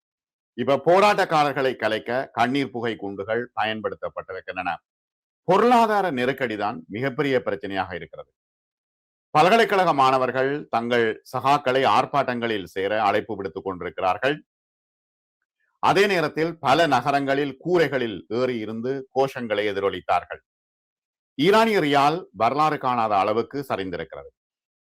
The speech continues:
இவை அனைத்தும் இஸ்ரேல் மற்றும் அமெரிக்காவிலிருந்து தொடர்ந்து வரும் அச்சுறுத்தல்களின் பின்னணியில் தெஹ்ரானுக்கு நெருக்கடி கொடுப்பதாகவே இருக்கிறது. தெஹ்ரானுக்கு அருகிலுள்ள ஒரு நகரத்தில் வசிப்பவர்கள்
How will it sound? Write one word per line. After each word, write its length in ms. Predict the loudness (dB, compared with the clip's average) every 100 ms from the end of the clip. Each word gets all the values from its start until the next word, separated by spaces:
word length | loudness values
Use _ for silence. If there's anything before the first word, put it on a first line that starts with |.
| -6
இவை 240 | 0 2 0 0
அனைத்தும் 580 | 0 2 0 -2 -6 -8 -10
இஸ்ரேல் 380 | -6 -4 0 0
மற்றும் 360 | 0 -4 -4 -8 -2 2
அமெரிக்காவிலிருந்து 800 | 2 2 2 0 0 -4 -6 -4
தொடர்ந்து 360 | -4 -2 -2
வரும் 260 | -2 -2 -4
அச்சுறுத்தல்களின் 760 | -8 -4 -4 -2 -4 -2 -6 -8 -8
பின்னணியில் 600 | -2 0 0 -2 -6 -10 -12 _ _ _ _ _ _
தெஹ்ரானுக்கு 600 | 2 4 4 4 0 -4
நெருக்கடி 400 | 0 0 0 -2
கொடுப்பதாகவே 600 | -2 -2 0 0 0 -2
இருக்கிறது. 440 | -6 -6 -10 -14 -18 _ _ _ _ _ _ _ _ _ _ _ _ _ 2
தெஹ்ரானுக்கு 480 | 6 6 6 4
அருகிலுள்ள 420 | 4 4 0 0 4 2 0 -2
ஒரு 200 | 0 2
நகரத்தில் 520 | 2 0 -2 -2 -2
வசிப்பவர்கள் 680 | -2 -4 -4 -2 -2 -2 -4